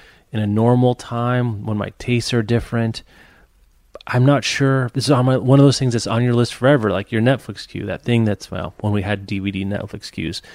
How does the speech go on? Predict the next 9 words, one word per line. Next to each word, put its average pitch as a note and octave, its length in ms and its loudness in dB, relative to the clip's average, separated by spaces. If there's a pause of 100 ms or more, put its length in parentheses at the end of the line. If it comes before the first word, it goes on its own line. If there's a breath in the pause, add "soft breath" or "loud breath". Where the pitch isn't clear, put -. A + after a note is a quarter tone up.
(320 loud breath)
that A#2 160 0
thing D#3+ 180 6
that A2+ 340 0
sunk C3+ 280 4
down C3 200 4
to, B2 60 -4
like, A#2+ 160 2
number A#2 240 4
thirty, A#2 580 2